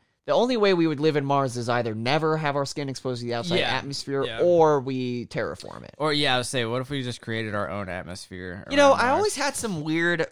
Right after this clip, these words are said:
Speaker 1: I have this weird aversion to that idea that I've talked about with some people, but it's like, eh,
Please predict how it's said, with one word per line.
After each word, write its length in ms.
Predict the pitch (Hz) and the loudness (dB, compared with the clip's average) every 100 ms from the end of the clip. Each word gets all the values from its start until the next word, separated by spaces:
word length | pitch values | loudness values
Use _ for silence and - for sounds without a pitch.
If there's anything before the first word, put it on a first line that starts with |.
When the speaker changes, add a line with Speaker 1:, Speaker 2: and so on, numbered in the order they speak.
| _ _ _ _ | _ _ _ _
Speaker 1:
I 60 | 190 | -4
have 200 | 233 311 | -2 -2
this 200 | 294 - | -2 -4
weird 460 | 127 147 147 139 - _ _ _ _ | -4 0 0 -2 -8 _ _ _ _
aversion 640 | 156 127 117 120 110 117 | -4 -2 0 0 -2 -4
to 100 | 113 | -4
that 180 | 107 107 | -4 -6
idea 560 | 107 95 98 90 80 69 | -6 -6 -10 -10 -12 -10
that 120 | - 127 | -2 0
I've 140 | 127 | 0
talked 260 | - 160 147 | -2 -6 -2
about 180 | 127 | -4
with 100 | 110 | -4
some 120 | - 113 | -8 -10
people, 420 | 113 110 98 87 | -8 -8 -8 -8
but 200 | - 143 | -4 -4
it's 200 | 139 - | -4 -4
like, 360 | 139 107 - _ _ _ _ _ _ _ _ _ _ | -2 -2 -6 _ _ _ _ _ _ _ _ _ _
eh, 80 | - | -16